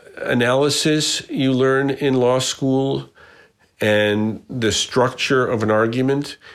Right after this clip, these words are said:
is not wholly dissimilar from trying to figure out what the major elements of a journalistic piece are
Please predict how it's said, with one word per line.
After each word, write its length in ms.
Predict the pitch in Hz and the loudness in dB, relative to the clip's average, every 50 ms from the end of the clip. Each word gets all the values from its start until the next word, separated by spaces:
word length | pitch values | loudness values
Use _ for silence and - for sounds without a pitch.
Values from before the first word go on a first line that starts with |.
| - - _ _ _ | -20 -20 _ _ _
is 200 | - 127 120 120 | -2 -2 0 2
not 240 | 131 143 156 170 147 | 2 2 2 2 0
wholly 460 | - - - 151 147 147 131 120 104 | -2 0 2 2 4 4 2 2 2
dissimilar 720 | 95 95 92 - - - 113 110 107 98 87 85 80 80 80 | 0 0 0 0 0 2 2 2 4 4 2 2 0 0 -2
from 260 | - - 95 87 90 | -4 -2 -2 -2 -2
trying 380 | - - 110 104 104 101 98 | -4 -2 0 2 2 2 2
to 80 | 98 90 | 0 0
figure 400 | 87 - 98 87 87 90 87 85 | 0 -2 -2 0 0 2 2 2
out 240 | 85 85 85 - - - - - - - - _ | 2 0 -2 -6 -10 -18 -20 -20 -20 -20 -20 _
what 360 | - - 107 104 107 110 110 - | -10 -4 0 0 0 0 0 0
the 80 | 101 | 0
major 500 | 90 92 95 101 104 101 98 98 98 95 | 2 2 2 2 2 0 0 0 0 0
elements 540 | 87 101 98 101 98 98 101 98 98 - - | 0 0 0 2 2 2 0 0 -2 -2 -2
of 120 | 98 90 | -2 -2
a 40 | 90 | -2
journalistic 800 | 85 87 95 92 92 92 95 98 98 - - 101 95 - - - | 0 0 0 0 2 0 0 0 -2 -2 -4 -4 -6 -6 -10 -8
piece 320 | - 110 101 95 95 - 101 | -6 -4 -4 -2 -2 0 0
are 340 | 95 95 98 101 110 110 | 2 2 2 0 -2 -4